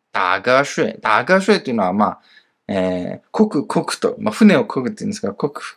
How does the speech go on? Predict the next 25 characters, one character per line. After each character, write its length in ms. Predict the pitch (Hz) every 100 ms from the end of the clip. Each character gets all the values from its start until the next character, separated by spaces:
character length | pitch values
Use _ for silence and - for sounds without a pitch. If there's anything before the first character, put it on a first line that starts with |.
| -
々 200 | - -
っ 180 | - -
て 100 | 110
い 40 |
っ 20 |
た 120 | 107 104
感 180 | 104
じ 80 | 95
で 60 | 92
す 100 | 92
ね。 200 | 101 214 _ _ _ _ _ _ _ -
真 260 | - 185 165
的 220 | 127 107
不 200 | - 110
要 240 | 135 147 123
命 300 | 135 143 120
啊。 260 | 78 - _ _ _
不 180 | 113 135
要 300 | 208 202 139
命 320 | 139 185 131
と 160 | - 220
い 60 |
う 40 | -
の 100 | 92
は、 280 | 95 73